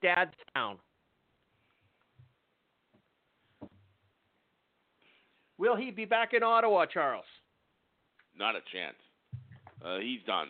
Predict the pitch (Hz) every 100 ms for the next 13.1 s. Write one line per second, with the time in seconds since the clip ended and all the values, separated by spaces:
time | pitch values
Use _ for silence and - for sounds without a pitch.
0 | 67 80 95 95 95 95 101 101 - 131
1 | 110 110 113 113 104 107 104 98 98 95
2 | _ _ _ _ _ _ _ 110 107 113
3 | 98 113 98 92 120 110 107 104 101 -
4 | 113 101 92 92 90 - 117 113 104 98
5 | - 85 - 71 67 78 73 69 - _
6 | _ _ _ 85 - _ _ 151 143 170
7 | 160 160 131 151 151 143 104 - _ _
8 | _ - 123 110 120 110 107 98 101 95
9 | 98 95 87 92 87 69 98 90 - 101
10 | 87 - 92 82 78 76 76 - _ _
11 | _ _ _ _ _ _ _ _ _ _
12 | _ _ _ _ _ _ _ _ - -
13 | 233